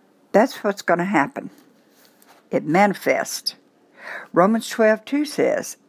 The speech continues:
"And be not conformed to this world, but be ye transformed by the renewing of your mind,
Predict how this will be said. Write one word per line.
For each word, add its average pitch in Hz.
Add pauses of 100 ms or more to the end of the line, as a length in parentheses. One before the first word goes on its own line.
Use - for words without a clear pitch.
(360)
"And 160
be 247
not 302
conformed 294
to 202
this 151
world, - (380)
but 160
be 202
ye 269
transformed 151
by 131
the 139
renewing 180
of 143
your 202
mind, 254